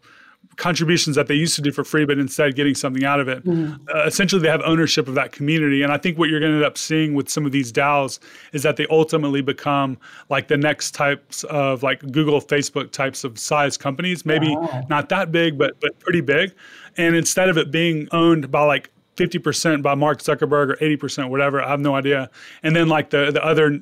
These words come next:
Speaker 1: like, top ninety-five percent owned by, like, a small number of people, you have it now distributed between thousands of people that all worked equally to kind of, like, make that thing succeed.
Speaker 2: Yeah.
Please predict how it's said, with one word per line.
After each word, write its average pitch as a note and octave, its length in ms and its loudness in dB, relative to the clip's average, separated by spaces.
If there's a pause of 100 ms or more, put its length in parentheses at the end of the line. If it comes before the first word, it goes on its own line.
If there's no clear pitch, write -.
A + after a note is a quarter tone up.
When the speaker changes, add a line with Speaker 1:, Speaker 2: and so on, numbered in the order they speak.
(120)
Speaker 1:
like, C#3+ 360 -2
top D3 280 -2
ninety-five D3 520 0
percent C#3 340 -4
owned C#3+ 240 0
by, C#3 80 2
like, C3+ 240 0 (360)
a - 40 -6
small D#3 340 2
number D3 300 2
of C3+ 240 -2
people, D#3 420 0 (280)
you D#3 100 0
have D#3 160 2
it D3+ 80 0
now D3+ 160 2
distributed D3 500 0
between C#3 300 -2
thousands D3 460 0
of - 120 -6
people C#3+ 360 0
that C3+ 180 -2
all D3 460 2 (480)
worked D#3 460 0
equally D3 520 2
to - 180 -8
kind C#3+ 200 -2
of, B2+ 100 -4
like, C3 220 -2
make D3 240 -2
that C3+ 240 -2
thing C#3 180 -2
succeed. D3+ 560 -2
Speaker 2:
Yeah. E3 240 2